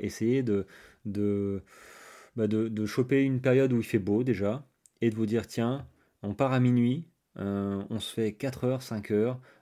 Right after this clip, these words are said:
en, en rando trail, hein, euh, voilà, on n'est pas obligé de courir, euh, tout le temps, mais au moins vous verrez, euh, cette ambiance, euh, très spéciale. » Voilà, bah, je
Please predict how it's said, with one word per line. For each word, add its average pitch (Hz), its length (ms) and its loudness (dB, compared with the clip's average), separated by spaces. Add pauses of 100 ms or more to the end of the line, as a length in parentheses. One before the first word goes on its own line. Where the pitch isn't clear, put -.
en, 98 60 -6
en 98 440 -4
rando 123 300 0
trail, 123 400 -2
hein, 127 240 -4
euh, 95 220 -2
voilà, 87 260 -6
on 110 60 -8
n'est 85 100 -10
pas 127 120 -6
obligé 117 160 -6
de 117 40 -20
courir, 113 380 -4
euh, 90 100 -6
tout 87 140 -12
le 85 40 -16
temps, 127 220 -8 (480)
mais 110 80 0
au 113 80 2
moins 135 240 0
vous 107 140 -6
verrez, 110 400 0
euh, 101 180 2 (220)
cette - 200 -6
ambiance, 117 540 -2 (320)
euh, 95 720 -6 (840)
très 135 160 -2
spéciale. » 87 400 -6 (1000)
Voilà, 113 220 0
bah, 107 140 0
je - 100 -10